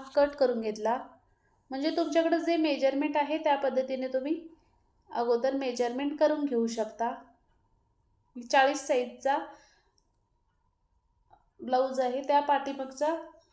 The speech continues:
गळा डिझाईन तयार करत आहे. तर आजच्या व्हिडिओमध्ये मी खण साडीपासून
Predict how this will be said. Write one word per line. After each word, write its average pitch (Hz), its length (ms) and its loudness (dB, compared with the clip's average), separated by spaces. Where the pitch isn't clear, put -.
गळा 254 340 4
डिझाईन 247 420 -2
तयार 233 220 0
करत 220 280 -2
आहे. 214 220 -8
तर 285 100 2
आजच्या 285 280 4
व्हिडिओमध्ये 311 560 2
मी 311 200 0
खण 320 200 10
साडीपासून 311 800 4